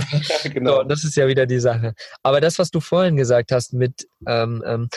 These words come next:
Speaker 2: ah, mit dem, mit der Sprache quasi. Ich habe anfänglich auch, weil ich ja unterwegs war,
Speaker 1: Mhm.
Speaker 2: da habe ich gedacht, ich muss das auf Englisch machen.
Speaker 1: Mhm.
Speaker 2: So, damit mich quasi auch die Leute, die ich le-, kennenlerne, die mich unterwegs treffen, die mit mir,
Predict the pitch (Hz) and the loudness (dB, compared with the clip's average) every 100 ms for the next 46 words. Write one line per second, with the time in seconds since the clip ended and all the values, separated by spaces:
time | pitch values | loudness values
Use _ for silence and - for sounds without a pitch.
0 | - 135 139 123 131 131 127 123 123 120 | -6 -2 0 0 0 2 2 2 0 2
1 | 113 - - 123 143 - 113 - 101 104 | 2 0 -2 0 0 -2 -4 -2 -2 0
2 | 113 - 160 - 151 156 135 135 - 131 | -2 -2 0 0 0 0 0 0 2 2
3 | 156 - 123 120 - 113 110 107 156 170 | 2 2 -2 0 -2 -2 -2 0 0 0
4 | - 143 135 143 - - 107 101 135 131 | -2 0 2 0 -6 -12 -8 -4 0 0
5 | 135 135 120 123 127 _ - - 131 151 | 0 0 2 2 0 _ -14 -2 0 2
6 | 139 131 123 - 117 113 - 101 90 95 | 0 0 0 -2 0 0 -2 -4 -4 -8
7 | 92 - 113 101 - - - 120 127 147 | -12 -4 0 0 -4 -14 -10 0 0 2
8 | 147 135 - 127 127 117 - 117 135 156 | -2 -2 0 2 2 0 0 2 4 2
9 | - 160 160 160 147 127 127 127 - _ | 2 2 2 0 -2 -2 -2 -4 -10 _
10 | 120 - 135 - 160 156 156 156 151 147 | -8 -4 -4 0 0 2 2 2 2 2
11 | 147 151 139 123 123 123 120 131 - - | 2 2 0 0 -2 0 0 0 -2 -6
12 | 123 120 - 123 123 - 139 135 | -6 -4 -6 -4 -2 -2 0 0